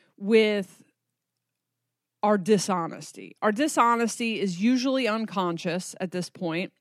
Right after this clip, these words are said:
There's probably not a lot of you consciously walking around lying.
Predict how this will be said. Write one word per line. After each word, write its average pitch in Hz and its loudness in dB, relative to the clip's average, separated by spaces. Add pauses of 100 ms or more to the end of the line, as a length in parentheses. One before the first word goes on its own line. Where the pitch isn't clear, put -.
(100)
There's 180 -10
probably 190 0
not 185 -2
a 180 -2
lot 175 -2
of 170 -8
you 180 -8
consciously 180 -8
walking 180 -4
around 180 -6
lying. 170 -8